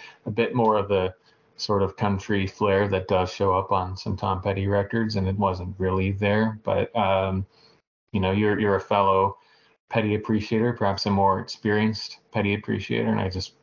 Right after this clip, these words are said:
you know, uh, I, I'm sure you have some thoughts on at least chunks of this album.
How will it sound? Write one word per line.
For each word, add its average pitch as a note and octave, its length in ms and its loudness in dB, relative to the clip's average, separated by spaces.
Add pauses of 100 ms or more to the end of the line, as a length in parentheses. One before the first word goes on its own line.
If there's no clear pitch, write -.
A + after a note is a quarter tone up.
(100)
you A2 100 -4
know, G#2 300 -4
uh, G2 520 0
I, G#2+ 80 0
I'm G2+ 160 -2
sure A#2+ 160 -2
you A2 160 2
have F#2+ 160 0
some G2 240 -2
thoughts F#2 340 -4
on G2+ 240 -2
at G2+ 100 -2
least - 220 -4
chunks G#2 260 -6
of - 60 -8
this A#2+ 160 -6
album. - 380 -6